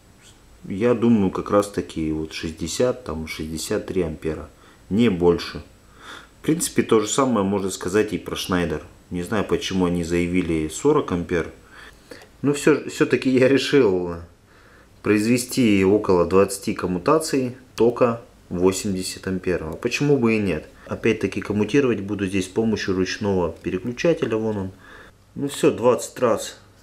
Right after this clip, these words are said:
двадцать коммутаций я провел. Сейчас разберем реле и посмотрим. Вот у нас само реле.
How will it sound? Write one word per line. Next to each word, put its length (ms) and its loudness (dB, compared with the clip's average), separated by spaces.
двадцать 360 -2
коммутаций 640 2
я 120 0
провел. 520 4
Сейчас 440 -2
разберем 520 2
реле 320 2
и 40 -2
посмотрим. 580 -6
Вот 260 -2
у 40 -4
нас 260 -2
само 380 0
реле. 400 0